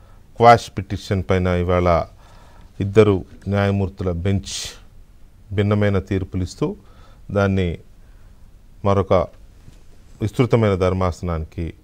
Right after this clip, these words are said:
అప్పగించాలని చీఫ్ జస్టిస్ని కోరుతూ తీర్పు చెప్పారు. ఇద్దరు జడ్జిలు భిన్నాభిప్రాయాలు వ్యక్తం చేశారు.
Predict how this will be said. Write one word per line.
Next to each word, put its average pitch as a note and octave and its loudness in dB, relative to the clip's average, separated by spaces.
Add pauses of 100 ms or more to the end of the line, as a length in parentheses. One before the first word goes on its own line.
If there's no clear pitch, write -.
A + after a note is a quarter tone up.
(680)
అప్పగించాలని F2+ -4
చీఫ్ F2+ -6
జస్టిస్ని F2+ -6
కోరుతూ F2+ -6
తీర్పు - -8
చెప్పారు. - -8 (920)
ఇద్దరు G2+ 4
జడ్జిలు G2 -4
భిన్నాభిప్రాయాలు F2+ -4 (180)
వ్యక్తం F2+ -4
చేశారు. F2 -6